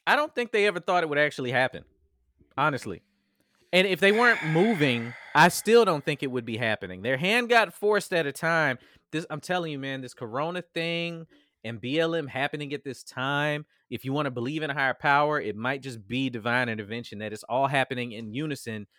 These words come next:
to make you pay attention to something bigger. You know, if you wanna take that route. If all of this shit wasn't happening the way it is, they would not be having a main,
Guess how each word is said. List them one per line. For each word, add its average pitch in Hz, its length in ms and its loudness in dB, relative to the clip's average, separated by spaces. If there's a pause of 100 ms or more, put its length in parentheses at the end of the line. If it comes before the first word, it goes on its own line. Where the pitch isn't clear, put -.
(240)
to 160 120 0
make 143 360 -4
you 147 100 -6
pay 147 200 0
attention 127 440 -6
to 113 60 -8
something 110 460 -8
bigger. 90 240 -6 (480)
You 127 140 -6
know, 117 180 -2
if 180 200 2
you 190 80 -4
wanna 175 200 -2
take 147 220 0
that 120 160 0
route. 113 240 0 (460)
If 151 160 0 (120)
all 233 240 8
of 269 60 8
this 254 140 0
shit 220 240 0
wasn't 175 260 4
happening 185 340 4
the 175 80 -2
way 165 160 4
it 160 60 2
is, 127 240 2
they 143 100 2
would 156 140 -2
not 143 200 2
be 127 60 0
having 120 200 2
a 113 40 -2
main, 110 300 -4